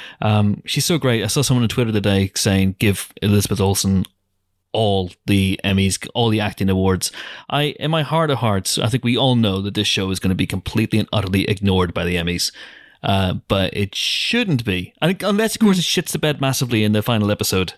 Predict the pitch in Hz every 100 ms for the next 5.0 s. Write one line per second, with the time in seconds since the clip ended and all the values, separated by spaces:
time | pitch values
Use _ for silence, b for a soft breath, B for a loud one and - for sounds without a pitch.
0 | _ - 127 123 120 135 175 214 196 -
1 | 139 - 220 - 226 202 156 110 110 123
2 | 135 110 - 117 113 107 143 160 135 127
3 | 120 - 127 139 - 135 135 - - -
4 | 131 - 123 151 170 143 143 143 147 -